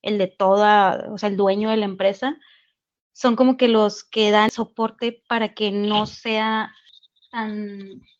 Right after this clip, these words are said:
tan problemática esta situación. No es como que ellos permitan que pase esto, o sea, tú, es, es una situación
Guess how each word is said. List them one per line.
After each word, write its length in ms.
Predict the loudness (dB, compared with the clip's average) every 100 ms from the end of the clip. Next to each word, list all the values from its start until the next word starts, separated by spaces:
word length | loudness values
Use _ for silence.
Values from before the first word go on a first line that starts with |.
| _ _ _ _
tan 220 | -4 -2
problemática 720 | -2 -4 -4 -6 -8 -14 -10
esta 240 | -10 _ -18
situación. 520 | -18 -16 -18 -16 -20 _ _ _ _ -12
No 120 | -10
es 120 | -10
como 260 | -8 -10 -8
que 160 | -10
ellos 440 | -8 -8 -10 _ _
permitan 560 | -8 -6 -8 -10 -10 -12
que 120 | -14
pase 500 | -14 -16 -14 -14 -12
esto, 320 | -14 _ -20
o 60 | -18
sea, 200 | -16 -16 _ -16
tú, 440 | -12 -10 -10 -14 _ _ _ _ _ -12
es, 160 | -10
es 140 | -8 -6
una 180 | -4 -4
situación 340 | -6 -8 -8